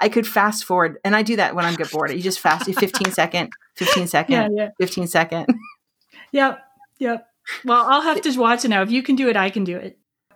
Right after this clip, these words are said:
Speaker 2: Okay,
Speaker 1: Um,
Speaker 2: so, um, I guess, like, unless you want to say more about the film in general, we can do
Speaker 1: Nope.
Speaker 2: double feature recommendations.
Speaker 1: Double feature recommendations.
Speaker 2: And do you wanna sw-, do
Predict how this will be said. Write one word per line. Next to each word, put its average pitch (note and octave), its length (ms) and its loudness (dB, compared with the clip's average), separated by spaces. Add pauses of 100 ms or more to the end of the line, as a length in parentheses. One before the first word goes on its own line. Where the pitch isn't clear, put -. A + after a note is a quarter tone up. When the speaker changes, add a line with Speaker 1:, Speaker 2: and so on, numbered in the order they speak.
(880)
Speaker 2:
Okay, C#4 200 0
Speaker 1:
Um, F3+ 140 4
Speaker 2:
so, C4+ 400 2
um, C4+ 240 2
I B3 120 -4
guess, F#4 360 -4
like, D4 160 -2
unless C#4 240 0
you D#4 80 -6
want C4+ 280 0
to - 80 -12
say C#4+ 140 2
more B3 180 4
about B3 200 2
the A#3 60 -6
film A3 280 0
in A3+ 120 2
general, A3+ 460 0
we A#3 100 -4
can G3+ 220 -2
do G3+ 80 -6
Speaker 1:
Nope. G3+ 100 2
Speaker 2:
double G3 160 -2
feature G#3 280 -4
recommendations. C4+ 720 -2
Speaker 1:
Double G3+ 240 4
feature A#3 360 -2
recommendations. G#3+ 1300 -2
Speaker 2:
And C4 80 4
do B3 60 2
you C4+ 60 4
wanna C4+ 180 4
sw-, - 220 -6
do - 80 -16